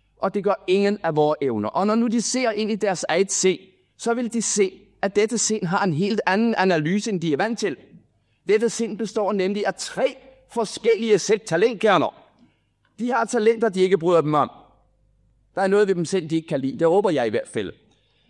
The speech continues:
Der er noget ved dem selv, de synes skulle være anderledes. Noget, de ikke jo skammer dem over, men simpelthen ikke bryder dem om længere. Det kan være, at de bander.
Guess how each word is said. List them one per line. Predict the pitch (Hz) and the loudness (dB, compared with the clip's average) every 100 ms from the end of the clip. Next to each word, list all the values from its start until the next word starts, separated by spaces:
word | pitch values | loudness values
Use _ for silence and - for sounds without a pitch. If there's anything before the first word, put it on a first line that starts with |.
| _ _ _ | _ _ _
Der | - | 0
er | |
noget | 180 185 180 | 2 2 2
ved | |
dem | 160 | 0
selv, | 139 180 131 | -2 -6 -6
de | 147 | -8
synes | 127 151 147 135 | -6 -4 -4 -4
skulle | - 139 127 | -4 -2 0
være | 120 - | 0 0
anderledes. | 147 156 147 117 123 | 0 0 0 -2 0
Noget, | 123 135 | 0 0
de | 127 - _ _ | -2 -10 _ _
ikke | 226 226 | -6 -2
jo | 175 | -2
skammer | - 190 226 214 | 0 0 0 0
dem | 190 | 0
over, | 220 226 - _ | 2 0 -4 _
men | - 202 | -6 -4
simpelthen | - 202 - 175 143 147 - - _ _ _ _ _ _ _ _ _ _ 180 | -2 -4 -4 -2 0 0 -2 -16 _ _ _ _ _ _ _ _ _ _ -8
ikke | 165 | -4
bryder | 147 151 | 2 4
dem | 135 | 4
om | 127 135 | 2 0
længere. | 165 143 104 - _ _ _ _ _ _ _ _ _ _ _ - | 0 0 -2 -6 _ _ _ _ _ _ _ _ _ _ _ -6
Det | 135 | -2
kan | 120 | 2
være, | 123 | 2
at | 120 | 0
de | |
bander. | 104 113 127 139 - | -2 0 0 -2 -6